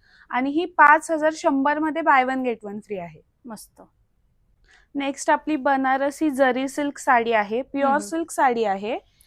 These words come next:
Speaker 1: हा
Speaker 2: ओके.
Speaker 1: या साडीचा असा पदर आहे.
Speaker 2: हम्म, हम्म, हम्म.
Speaker 1: आणि हा ब्लाऊज पूर्ण याचा लाइनिंग मध्ये येईल.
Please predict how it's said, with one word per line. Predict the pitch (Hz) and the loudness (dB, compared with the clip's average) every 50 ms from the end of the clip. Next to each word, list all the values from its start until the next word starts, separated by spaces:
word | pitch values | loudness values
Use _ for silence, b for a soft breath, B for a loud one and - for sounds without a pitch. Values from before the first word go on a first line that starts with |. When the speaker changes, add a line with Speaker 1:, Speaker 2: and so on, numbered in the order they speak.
| b b | b b
Speaker 1:
हा | 233 - - 247 247 | -20 -14 -8 -4 -2
Speaker 2:
ओके. | 247 247 | -2 0
Speaker 1:
या | 247 254 | -2 -2
साडीचा | 247 - 294 247 226 233 247 240 - 262 | 0 2 2 2 2 2 -2 -4 -2 -2
असा | 247 240 - 262 - - | -4 -2 -4 -10 -6 -2
पदर | 269 254 233 240 247 247 226 | -2 -2 0 0 -2 -2 -2
आहे. | 226 262 | -4 -4
Speaker 2:
हम्म, | 359 480 _ _ _ _ - 269 247 214 | -6 -8 _ _ _ _ -8 -8 -8 -8
हम्म, | 175 165 190 | -10 -14 -20
हम्म. | 180 185 _ _ - - | -20 -20 _ _ -8 -6
Speaker 1:
आणि | 233 240 254 | -4 -4 -4
हा | 254 269 277 | -2 -2 -2
ब्लाऊज | 262 240 277 262 262 269 277 - | 0 4 4 4 6 4 0 -4
पूर्ण | _ - 302 302 285 294 | _ -6 -4 -2 -2 -2
याचा | 302 294 277 - 320 | -2 -2 -2 0 0
लाइनिंग | 311 311 277 254 262 254 269 277 277 277 | 4 4 4 4 4 2 0 0 0 0
मध्ये | 277 254 233 254 | 0 2 2 2
येईल. | 247 226 214 202 220 277 381 | 2 2 -2 -2 -2 -2 -6